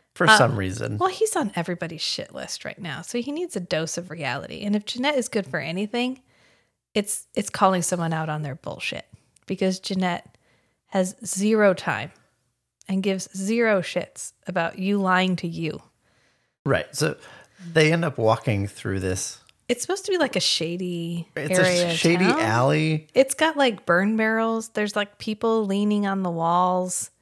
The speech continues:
Speaker 1: Right.
Speaker 2: There's milling about.
Speaker 1: I don't know why they're here. That's
Speaker 2: Sus-
Speaker 1: not really covered.
Speaker 2: Uh, because, because as, if you watch it, as they're walking through it,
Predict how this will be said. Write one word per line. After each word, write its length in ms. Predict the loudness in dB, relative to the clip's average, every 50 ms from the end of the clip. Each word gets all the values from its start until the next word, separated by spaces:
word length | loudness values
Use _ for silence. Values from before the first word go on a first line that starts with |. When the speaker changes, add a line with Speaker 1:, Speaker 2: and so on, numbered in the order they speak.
| _ _
Speaker 1:
Right. 340 | -2 0 2 2 2 0 -4 -10 _ _ _ _
Speaker 2:
There's 360 | -2 0 2 2 2 0 0
milling 480 | 0 2 2 4 4 4 4 2 2 0
about. 500 | 0 2 2 2 2 2 2 0 -2 0
Speaker 1:
I 100 | 4 6
don't 160 | 6 6 6
know 120 | 8 6 6
why 280 | 6 4 4 4 4
they're 140 | 4 2 2
here. 360 | 0 -2 -2 -4 -4 -4 -6 -6 -2
That's 280 | 2 2 4 2 2 -2
Speaker 2:
Sus- 100 | -6 -6
Speaker 1:
not 340 | -2 0 0 0 0 -2 -2
really 220 | -4 -4 -4 -4
covered. 360 | -4 -4 -4 -2 -2 2 4
Speaker 2:
Uh, 120 | 4 4 4 2 0
because, 880 | 2 2 2 2 0 2 4 6 6 6 4 0 -4 -8 -8 -10 -10 -12 -16 _ _ _ _
because 640 | -12 -10 -10 -8 -8 -10 -10 -10 -12 -18 -20 -20 -20 -20 _ _ 0
as, 320 | 2 2 2 2 0 -2 0
if 180 | 2 2 2 2
you 220 | 0 -2 -2 -2
watch 340 | 0 2 2 2 0 -2 -10
it, 240 | -10 -12 -14 -18 -12 -6 -2
as 240 | 0 0 0 0
they're 220 | 0 0 0 2 2
walking 360 | 2 0 0 -2 -4 -8 -6
through 200 | -6 -6 -6 -6
it, 200 | -6 -8 -12 -18